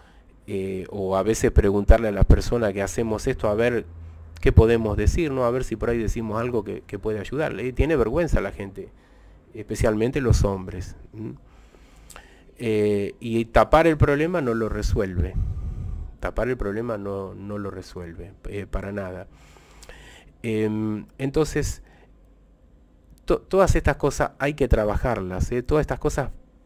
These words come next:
son una manifestación de karmas, heridas emocionales, desilusiones, resonancia con historia de los ancestros. Entonces hoy hay muchos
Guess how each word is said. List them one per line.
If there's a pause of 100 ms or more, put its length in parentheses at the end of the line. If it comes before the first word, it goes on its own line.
(340)
son
una
manifestación
de
karmas,
heridas
emocionales, (400)
desilusiones,
resonancia
con
historia
de
los
ancestros. (760)
Entonces
hoy
hay
muchos